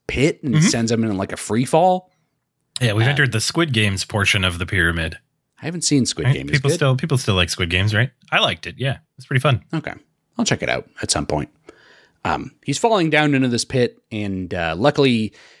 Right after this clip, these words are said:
Speaker 1: he's Samurai Jack, so he jumps good back up to
Speaker 2: <laughs>
Speaker 1: the platform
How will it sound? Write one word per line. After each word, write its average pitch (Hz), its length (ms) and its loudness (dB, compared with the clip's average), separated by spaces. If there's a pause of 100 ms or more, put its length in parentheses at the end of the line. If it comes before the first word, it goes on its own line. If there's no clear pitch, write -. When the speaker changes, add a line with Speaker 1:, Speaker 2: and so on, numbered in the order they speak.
(140)
Speaker 1:
he's 127 480 0
Samurai 139 440 2
Jack, 123 420 0
so 101 260 0
he 104 280 -4
jumps 131 480 -2
good 113 520 -2
back 113 400 -2
up 110 340 -6
to 117 320 0
Speaker 2:
<laughs> 123 380 -2
Speaker 1:
the 123 120 -2
platform 87 800 -4